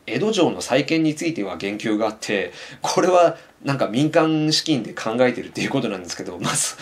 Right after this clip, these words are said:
そりゃそうだよね。ただ他の部分にもう少し言及するべきなんじゃないかなと思います。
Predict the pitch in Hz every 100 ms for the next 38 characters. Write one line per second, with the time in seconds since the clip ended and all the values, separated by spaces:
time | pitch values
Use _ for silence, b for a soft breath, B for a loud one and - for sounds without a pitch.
0 | B B - 110 147 - 190 120 85 92
1 | 113 B B B - - - - - 214
2 | - 233 233 233 233 196 147 104 104 -
3 | - 104 120 147 - - - 120 127 147
4 | 143 139 156 117 117 104 120 156 131 185
5 | 107 90 87 87 90